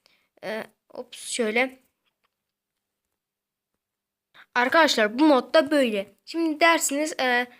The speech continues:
ben nasıl alacağım? Bu arada ters oluyor. E, arkadaşlar böyle bunu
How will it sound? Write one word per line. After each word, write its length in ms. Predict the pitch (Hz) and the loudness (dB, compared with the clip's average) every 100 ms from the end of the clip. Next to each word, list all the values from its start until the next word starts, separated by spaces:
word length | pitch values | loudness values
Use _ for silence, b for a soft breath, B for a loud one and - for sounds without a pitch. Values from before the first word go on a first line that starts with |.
| b | b
ben 300 | 294 302 302 | -2 0 0
nasıl 260 | 311 311 247 | 0 0 0
alacağım? 320 | 226 247 269 | 0 0 0
Bu 60 | 262 | 2
arada 260 | 262 269 | 2 0
ters 340 | 269 285 277 226 | 2 2 2 -4
oluyor. 340 | 208 220 277 277 b b b b - | -6 -2 -4 -4 b b b b -8
E, 80 | |
arkadaşlar 680 | 240 - 320 302 269 294 269 | -4 0 0 0 0 -2 0
böyle 320 | 302 285 277 | 2 4 2
bunu 160 | 302 | 2